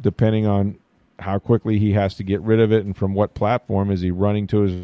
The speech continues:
right? Is he trying to avoid the rush? You know, uh, the ball, um, you know, may not come out right. And so, um, I think, I think the offense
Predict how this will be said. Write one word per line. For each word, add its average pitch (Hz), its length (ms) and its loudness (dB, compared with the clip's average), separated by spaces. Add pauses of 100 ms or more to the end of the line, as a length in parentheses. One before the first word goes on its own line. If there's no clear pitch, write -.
(120)
right? 104 240 2
Is 101 160 -4
he 87 60 -6
trying 101 260 -2
to 101 60 -2
avoid 101 360 0 (500)
the 127 120 0
rush? 107 380 2
You 107 100 -4
know, 98 300 -2 (100)
uh, 98 180 -4
the 90 160 -6
ball, 101 480 2 (420)
um, 98 480 -2 (260)
you 104 100 -2
know, 98 80 2
may 104 160 0
not 104 160 -2
come 104 180 -2
out 110 240 -2
right. 85 280 -2 (100)
And 95 200 -6
so, 101 440 2 (600)
um, 92 500 -4 (460)
I 101 120 -2
think, 113 260 0 (220)
I 104 120 0
think 107 220 0
the 107 120 0
offense 110 720 0